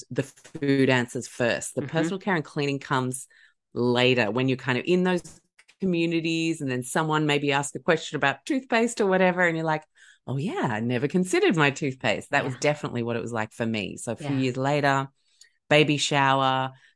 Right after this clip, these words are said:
Speaker 1: excited about my baby boy, grateful to all my friends who give you all those gifts to set up your nursery. And then I thought, "Oh, I, you know, got really good at reading food labels, so let's have a look at this stuff."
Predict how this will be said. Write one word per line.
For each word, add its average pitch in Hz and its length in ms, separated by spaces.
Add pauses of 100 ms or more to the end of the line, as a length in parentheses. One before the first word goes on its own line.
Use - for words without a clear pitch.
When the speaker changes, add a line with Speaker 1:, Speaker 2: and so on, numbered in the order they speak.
(120)
Speaker 1:
excited 147 460
about 135 200
my 139 120
baby 131 300
boy, 127 640 (340)
grateful 156 500
to 147 100
all 139 100
my 127 140
friends 143 480
who 143 80
give 127 200
you 135 100
all 123 80
those 110 220 (440)
gifts 156 440
to 127 360
set 147 220
up 135 100
your 131 120
nursery. 139 640 (420)
And 285 60
then 285 60
I 294 40
thought, 330 180
"Oh, 392 100
I, 339 180 (140)
you 220 200
know, 151 80
got 135 200
really 139 220
good 135 160
at - 100
reading 131 260
food 226 260
labels, 190 500
so 147 140
let's 131 240
have 151 140
a 135 40
look 127 180
at 123 100
this 190 200
stuff." 170 460